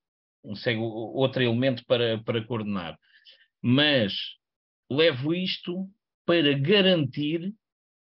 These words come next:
uma melhor resposta numa situação de emergência. Porque se eu tiver a ouvir aqui alguém a pedir socorro,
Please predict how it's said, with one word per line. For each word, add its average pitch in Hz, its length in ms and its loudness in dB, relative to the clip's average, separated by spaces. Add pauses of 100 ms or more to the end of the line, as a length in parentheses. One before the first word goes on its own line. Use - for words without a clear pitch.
(140)
uma 147 560 0
melhor 147 320 2
resposta 147 580 -6
numa 151 200 -6
situação 139 480 -4
de 139 80 0
emergência. 127 580 -4 (480)
Porque 117 160 -6
se 156 80 -4
eu 135 40 -6
tiver 147 220 0
a 151 60 6
ouvir 143 220 2
aqui 135 180 2
alguém 110 240 4
a 107 40 -2
pedir 123 200 -4
socorro, 135 420 -4